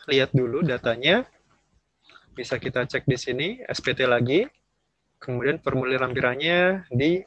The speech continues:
A dua. Kalau penjualan dalam negeri atau penyerahan dalam negeri itu kan formulirnya A dua ya di sini. A satu ini untuk ekspor, A dua ini untuk yang dalam negeri. Kita cek di sini. Oh,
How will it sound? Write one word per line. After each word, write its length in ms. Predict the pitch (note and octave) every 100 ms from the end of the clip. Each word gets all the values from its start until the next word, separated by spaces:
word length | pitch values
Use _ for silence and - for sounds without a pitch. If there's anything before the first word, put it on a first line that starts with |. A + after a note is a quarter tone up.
| -
A 80 | -
dua. 400 | B2 B2+ D3 A#2+ - _ _ _ _ _
Kalau 800 | - B2 B2 B2 B2 B2 B2+ - - - _
penjualan 480 | C3+ B2+ C3 B2+ C3
dalam 240 | B2+ B2
negeri 320 | F3 G3+ D3
atau 160 | C3+ C3+
penyerahan 320 | C3+ B2 B2
dalam 240 | B2 B2 C3 C3 B2+ C3
negeri 320 | G3+ D3 C#3+
itu 160 | C3 -
kan 320 | D#3+ F3+ F3
formulirnya 640 | B2+ B2 B2+ B2 D3 E3
A 20 |
dua 300 | B2 A#2+ D3+
ya 160 | A#2+ C#3
di 80 | A#2+
sini. 400 | - A2+ C3+ F#3+ A3+ _ - - -
A 80 |
satu 320 | B2 B2+ A#2+ B2+
ini 240 | B2+ B2+
untuk 480 | B2+ B2 B2+ B2+ B2 B2+
ekspor, 640 | B2 - D3 F#3 G3+ -
A 80 | B2
dua 320 | A#2 A#2+ A#2
ini 80 | C3+
untuk 240 | C#3 C3+ -
yang 160 | C#3 D3
dalam 240 | A2 A2
negeri. 320 | A2 G2+ - - _
Kita 240 | A#2+ A2+
cek 240 | - A2 -
di 80 |
sini. 280 | - A#2 C3+ D3 _ _ _ _ _ _ _ _ - _ _ _ _ _ _ _ _ _ _ _ _ _ _ _ _ _ _ _ _ _ _ _ _ _ _ _ _ _ _ _ _ _ _ _ _ _ - -
Oh, 120 | B2